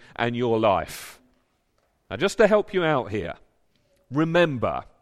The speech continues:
you have been made in his image.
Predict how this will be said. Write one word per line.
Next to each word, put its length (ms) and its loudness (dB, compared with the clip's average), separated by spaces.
you 380 -2
have 460 -4
been 400 -2
made 600 0
in 140 0
his 180 -2
image. 680 -2